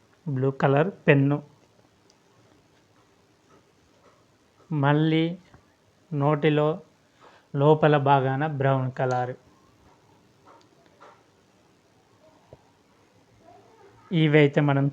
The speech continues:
చేయడం జరుగుతుంది. సంతోషం ఒక్కటే మంచిది, సంతోషం ఒక్కటే మంచిది, దానికి తావు ఇక్కడే, దానికి తావు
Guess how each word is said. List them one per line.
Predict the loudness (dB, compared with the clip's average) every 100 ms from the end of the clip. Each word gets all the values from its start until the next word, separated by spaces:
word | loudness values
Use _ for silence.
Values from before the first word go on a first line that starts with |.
| 0
చేయడం | 2 4 2 0
జరుగుతుంది. | -2 -2 -4 -6 -4 -4 -4 -6 -14 _ _ _ _ _ _ _ _ _ _ _ _ _ -20 -20 _ _ _ _ _ _ _ _ _ -6 0
సంతోషం | 2 4 8 8 8 4 2 0
ఒక్కటే | 0 0 4 4 4
మంచిది, | 0 0 2 2 2 -2 -8 -20 _ _ _ _ _ _ _ _ _ _ -4
సంతోషం | 0 2 2 6 6 6 2 2 -2 -6 -6 -2
ఒక్కటే | -2 2 2 4 4 2
మంచిది, | 0 0 0 0 -2 -8 _ _ _ _ _ _ -6
దానికి | 2 4 4 2 0 2 4
తావు | 6 6 4 0
ఇక్కడే, | -2 2 2 2 -6 -14 _ _ _ _ _ -20 -20 _
దానికి | 0 4 6 4 0 -2 -2 2
తావు | 4 6 6